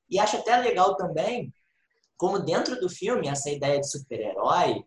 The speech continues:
é de salvar algo, de defender algo, de ter os seus princípios. Claro, além do que vai também, né, fazer a garotada adorar que são cenas de ação, tal, isso também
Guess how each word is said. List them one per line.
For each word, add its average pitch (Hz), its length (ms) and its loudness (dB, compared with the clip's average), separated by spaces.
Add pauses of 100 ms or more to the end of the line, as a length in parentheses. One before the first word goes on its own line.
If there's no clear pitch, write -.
(260)
é 101 80 -8
de - 80 -10
salvar 113 500 0
algo, 123 500 6
de - 120 -14
defender 110 480 -4
algo, 117 340 2
de - 80 -20 (100)
ter 131 200 -2
os 123 100 -6
seus 123 160 -6
princípios. - 1080 -10 (240)
Claro, 180 300 6
além 220 260 2
do - 100 -6
que 226 140 -8
vai 190 260 0
também, 165 480 -2 (320)
né, 131 360 0 (360)
fazer 139 220 4
a 127 60 4
garotada 135 360 2
adorar 131 400 4
que - 80 -2
são 123 140 -6
cenas 120 240 -6
de 123 60 0
ação, 120 720 0
tal, 120 440 4 (240)
isso 135 240 -12
também 156 300 -4